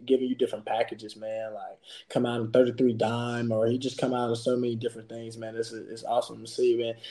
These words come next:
He do a lot of stuff up, up, up front with the big guys. I mean, sometimes I have five boxes,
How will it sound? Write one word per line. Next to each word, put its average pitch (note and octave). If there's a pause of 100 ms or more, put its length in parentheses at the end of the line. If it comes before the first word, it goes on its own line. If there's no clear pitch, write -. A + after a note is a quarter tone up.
(100)
He D3+
do E3
a -
lot D3
of C3+
stuff D3
up, C3+
up, C3+
up C3+
front C#3
with A#2+
the A#2
big C3+
guys. G#2+
I A2
mean, A2+
sometimes B2
I B2
have A#2+
five A#2+
boxes, B2